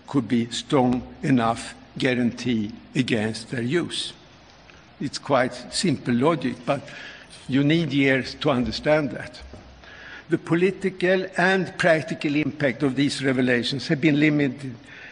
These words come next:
as they materialized first when protagonists had retired, unfortunately,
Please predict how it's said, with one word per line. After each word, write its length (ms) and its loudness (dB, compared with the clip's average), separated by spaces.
as 240 2
they 240 4
materialized 960 6
first 500 0
when 220 0
protagonists 1040 2
had 200 2
retired, 720 2
unfortunately, 720 0